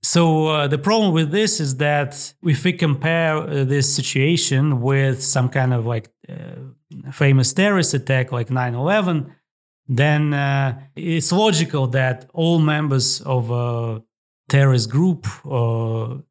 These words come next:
who were involved in spec-, in a specific terrorist attack,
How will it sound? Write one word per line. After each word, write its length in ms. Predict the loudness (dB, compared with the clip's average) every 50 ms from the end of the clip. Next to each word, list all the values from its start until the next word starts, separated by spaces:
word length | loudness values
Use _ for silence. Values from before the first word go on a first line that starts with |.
| _ _ _ _ _ _ _ _ 0
who 140 | 2 2
were 100 | 2 2
involved 420 | 2 0 0 -2 -2 -2 -2 -2 -2
in 80 | -2
spec-, 320 | -4 -4 -4 -4 -6 -4 -2
in 80 | -2
a 40 | -2
specific 460 | -2 -2 -4 -4 -4 -4 -4 -6 -4
terrorist 360 | -2 -2 0 2 2 0 0 -2
attack, 420 | -2 0 0 0 0 -2 -4 -10